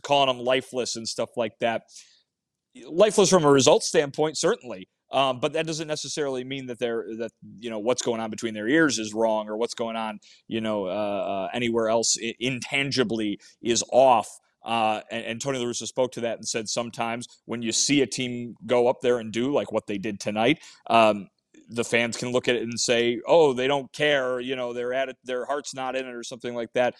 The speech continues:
And sometimes it's just that the pitcher's good and they, they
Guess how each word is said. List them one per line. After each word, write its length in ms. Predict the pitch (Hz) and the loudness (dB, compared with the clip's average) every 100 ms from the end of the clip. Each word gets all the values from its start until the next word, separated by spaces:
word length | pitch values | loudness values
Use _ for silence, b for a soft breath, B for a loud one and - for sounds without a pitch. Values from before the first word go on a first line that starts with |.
| b _ | b _
And 160 | 117 120 | -8 -4
sometimes 400 | 123 135 135 131 | -2 0 0 -2
it's 140 | 120 | -4
just 220 | 135 127 | -4 -2
that 180 | 135 131 _ - | 0 -2 _ -12
the 80 | |
pitcher's 400 | - 156 - 123 | -4 -2 -2 -4
good 240 | 120 127 104 | 0 0 0
and 120 | 107 | -4
they, 120 | 113 | -6
they 240 | 101 110 | -4 -6